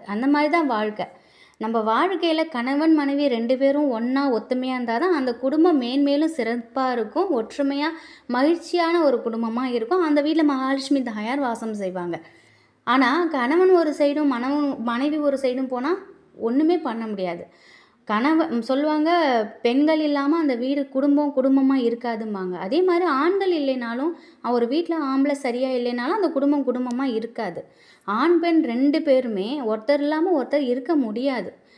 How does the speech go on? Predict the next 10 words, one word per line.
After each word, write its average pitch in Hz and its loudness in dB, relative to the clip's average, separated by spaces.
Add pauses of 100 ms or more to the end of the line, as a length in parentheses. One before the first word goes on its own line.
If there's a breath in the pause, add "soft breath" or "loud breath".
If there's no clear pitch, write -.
(260 soft breath)
அந்த 214 -2
வாழ்க்கை 320 0
சிறப்பா 277 0
இருக்காது. 277 0 (480 soft breath)
ஆனா 349 4
உங்களுக்குள்ளேயே 330 2
அந்த 233 -2
ஒரு 226 -2
அன்பு 285 4
இருக்கும். 233 -2